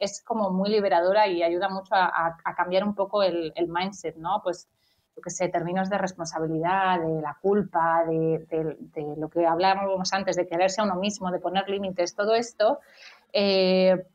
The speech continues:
le da una vuelta que es muy, muy, muy liberadora y que ayuda mucho a ampliar el, el marco en el que nos movemos y que, bueno, al final ayuda a,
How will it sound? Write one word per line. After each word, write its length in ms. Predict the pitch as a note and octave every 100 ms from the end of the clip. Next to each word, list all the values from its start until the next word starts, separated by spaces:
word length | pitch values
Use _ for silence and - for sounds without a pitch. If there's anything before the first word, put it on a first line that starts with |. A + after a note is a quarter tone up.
| _
le 140 | G3+
da 100 | G#3
una 180 | G#3+ C4
vuelta 520 | G#3+ A#3 A#3+ A3+ C4 -
que 220 | F#3+ F#3
es 300 | F3+ - -
muy, 540 | G3 G3+ A3 A#3 A3 -
muy, 560 | G#3 G#3 G3+ G3 G3
muy 160 | F#3+ G3+
liberadora 460 | G#3+ G#3+ F#3+ G3+ A3
y 80 |
que 80 | G#3+
ayuda 240 | F3 F#3 F#3+
mucho 300 | F#3 F#3 G#3
a 240 | F#3 E3+ D#3
ampliar 600 | F3+ F#3 F#3 F3+ G3 G#3
el, 380 | G#3 F#3 E3 -
el 240 | F3 E3+ D#3+
marco 960 | F3+ G3 G3 G#3 G3+ F#3 E3+ E3+ D#3+ F3+
en 100 | F#3
el 100 | F3
que 100 | F3
nos 140 | E3
movemos 500 | F3+ F#3 G#3 B3+ C4
y 60 | F#3
que, 640 | F3+ E3+ D#3+ D#3+ D#3 D#3
bueno, 260 | F3+ F#3 F3+
al 140 | E3 E3
final 180 | F#3 F3+
ayuda 340 | G3 G3 G#3 G#3+
a, 200 | F3+